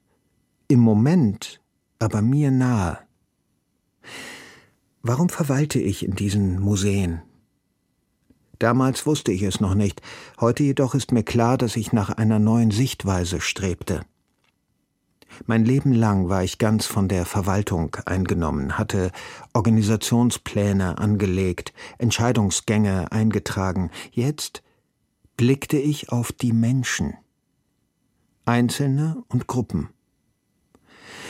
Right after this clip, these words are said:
Bilder standen mir vor Augen, und ich wollte sie malen,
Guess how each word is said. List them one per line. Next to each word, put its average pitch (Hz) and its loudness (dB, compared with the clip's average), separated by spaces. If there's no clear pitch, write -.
Bilder 135 4
standen 104 0
mir 98 0
vor - -2
Augen, 98 0
und 117 0
ich 110 -2
wollte 131 2
sie 117 2
malen, 95 0